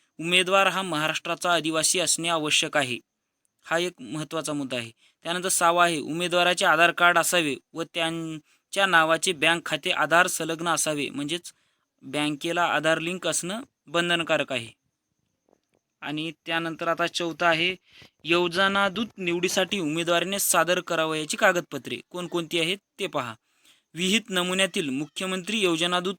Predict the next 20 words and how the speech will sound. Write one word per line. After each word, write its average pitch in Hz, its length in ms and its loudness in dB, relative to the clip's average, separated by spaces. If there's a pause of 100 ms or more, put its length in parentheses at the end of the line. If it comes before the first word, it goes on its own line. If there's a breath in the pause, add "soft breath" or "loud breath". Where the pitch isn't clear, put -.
कार्यक्रमासाठी 160 880 -2 (360 soft breath)
केलेला 185 340 4
ऑनलाइन 185 520 2
अर्ज, 202 240 2 (720)
म्हणजे 151 220 -4
इथे 175 180 -6
ऑनलाइन 175 420 0
पद्धतीनेच 185 560 -6
अर्ज 170 220 4
करायचा 143 400 -2
आहे. 117 180 -2 (480)
त्यामध्ये 170 360 0
तुम्हाला 175 400 0 (100)
आधार 160 300 4
कार्ड, 160 360 0 (480)
पदवी 170 280 -2
उत्तीर्ण 196 460 -4
असल्याबाबतच्या 170 760 -6
पुराव्यादाखल 165 720 -6
कागदपत्रे 160 760 -10